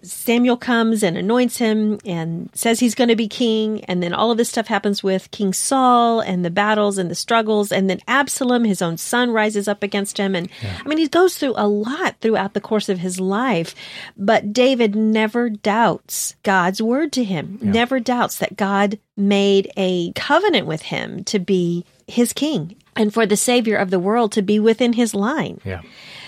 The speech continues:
Speaker 1: So David is talking to God like he knows <laughs> that God's gonna come through because God has been coming through.
Speaker 2: He is presuming God's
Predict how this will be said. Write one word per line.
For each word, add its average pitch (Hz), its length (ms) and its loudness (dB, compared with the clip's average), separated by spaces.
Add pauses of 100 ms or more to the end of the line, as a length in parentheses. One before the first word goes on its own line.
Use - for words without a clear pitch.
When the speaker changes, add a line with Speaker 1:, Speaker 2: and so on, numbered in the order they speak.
(120)
Speaker 1:
So 262 340 2
David 254 640 2
is 240 160 0
talking 370 400 2
to 269 100 0
God 190 460 0 (840)
like 240 240 0 (160)
he - 240 0
knows 254 540 4
<laughs> - 480 -4
that - 160 -4
God's 311 260 6
gonna 339 220 2
come 247 260 2
through 320 280 2
because 240 340 2
God 254 240 4
has 302 240 2
been 440 220 0
coming 466 280 2
through. 180 220 -2
Speaker 2:
He 156 280 0
is 160 200 0
presuming 139 600 2
God's 107 380 -2